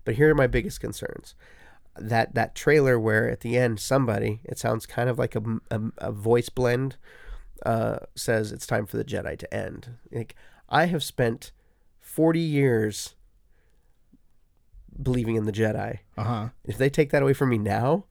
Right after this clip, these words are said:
Speaker 1: what is my life gonna be?
Speaker 2: So
Speaker 1: <laughs> Like, um, it's gonna, like, crumble my belief system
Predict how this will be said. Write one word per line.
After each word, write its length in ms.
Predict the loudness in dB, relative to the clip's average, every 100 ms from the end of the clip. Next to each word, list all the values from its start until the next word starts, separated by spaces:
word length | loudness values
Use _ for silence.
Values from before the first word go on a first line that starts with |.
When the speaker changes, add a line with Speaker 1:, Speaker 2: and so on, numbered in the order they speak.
| _
Speaker 1:
what 160 | 0 0
is 60 | 0
my 100 | -2
life 240 | -4 -6
gonna 140 | -6 -6
be? 260 | -6 -8 -14 _ _ -20 -14
Speaker 2:
So 140 | 2 2
Speaker 1:
<laughs> 40 | 2 -8 -20 -8 -6 -4 -4 2 2 2 -10 -10 2
Like, 160 | 2 6
um, 160 | 6 6
it's 140 | 4
gonna, 160 | 6 6
like, 140 | 6
crumble 320 | 6 4 6
my 160 | 4 4
belief 340 | 4 2 0
system 440 | -2 -4 2 0